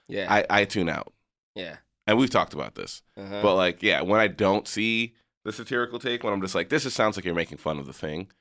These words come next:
Speaker 1: Mm-hmm.
Speaker 2: then, like, you know what I mean? Like, if you're just like, "Oh, isn't it silly that gay people do this?" Then I'm just like, "All right, cool." I don't see satire in this at all. You're just punching down.
Speaker 1: Mm-hmm.
Speaker 2: But when you
Speaker 1: Mm-hmm.
Speaker 2: can see the satire behind it, that's when I'm like, "Oh, okay, that's pretty fucking funny."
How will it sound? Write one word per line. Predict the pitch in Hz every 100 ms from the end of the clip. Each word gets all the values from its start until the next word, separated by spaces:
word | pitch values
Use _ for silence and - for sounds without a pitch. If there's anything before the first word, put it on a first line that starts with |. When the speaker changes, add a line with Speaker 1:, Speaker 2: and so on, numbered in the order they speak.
| -
Speaker 1:
Mm-hmm. | 104 104 107 _ -
Speaker 2:
then, | 98 92
like, | 85 82
you | 95
know | 101
what |
I | 98
mean? | 101 110 _ _ _
Like, | 95
if | 90
you're | 92
just | 90
like, | 85 82
"Oh, | 95 208 175 107 78 60 64
isn't | 214 180 135
it | -
silly | - 160 139
that | 107
gay | 120 135
people | 131 120
do | 120 110
this?" | 120 135 -
Then | 104
I'm | 98
just | 87
like, | 80 73 -
"All | 90
right, | 73
cool." | - - - -
I | 131
don't | 147 131
see |
satire | 120 104 92 87 82
in |
this | 73 73
at | 73
all. | 58 71
You're | 95
just | 87 82
punching | 95 69 64
down. | - - - -
Speaker 1:
Mm-hmm. | 101 95 92 -
Speaker 2:
But | 107
when | 110 127
you |
Speaker 1:
Mm-hmm. | 123
Speaker 2:
can | 104
see | - 113 127
the | 107 95
satire | - 98 92 98 71 65
behind | 71 87 62 50
it, | -
that's | 101 104 -
when | 82
I'm | 65
like, | 53 -
"Oh, | 196
okay, | 135 95 -
that's | - 87 -
pretty | - -
fucking | - - -
funny." | - - -